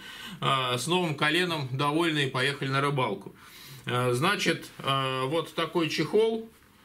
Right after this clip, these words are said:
э, качественно сшитый,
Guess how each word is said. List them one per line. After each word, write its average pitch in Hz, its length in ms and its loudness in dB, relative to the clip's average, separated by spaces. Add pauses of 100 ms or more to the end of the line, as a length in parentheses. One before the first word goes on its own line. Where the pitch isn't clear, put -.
(140)
э, 120 1400 0 (500)
качественно 156 680 0
сшитый, 226 680 0